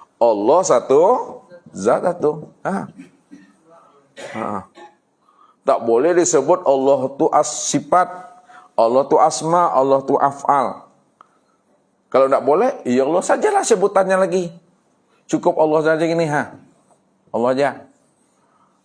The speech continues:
Dan Allah tuh bukan lapas yang kita sebut. Allah tuh nama bagi, bagi dirinya yang mana? Yang kosong tuh dia.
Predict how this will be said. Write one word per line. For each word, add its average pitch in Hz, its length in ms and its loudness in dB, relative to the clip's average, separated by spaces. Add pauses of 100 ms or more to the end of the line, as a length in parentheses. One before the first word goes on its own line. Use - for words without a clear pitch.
(180)
Dan 139 160 2
Allah 127 260 2
tuh - 460 -2 (160)
bukan 110 260 -2
lapas 107 380 -2
yang 143 80 0
kita 165 180 -2
sebut. 220 380 -4 (1400)
Allah 139 280 0
tuh 175 140 0
nama 165 260 0
bagi, 165 560 -2 (960)
bagi 135 320 0
dirinya 143 380 0
yang 139 100 0
mana? 135 220 0 (840)
Yang 131 160 0 (120)
kosong 123 360 0
tuh 139 120 0
dia. 120 240 -2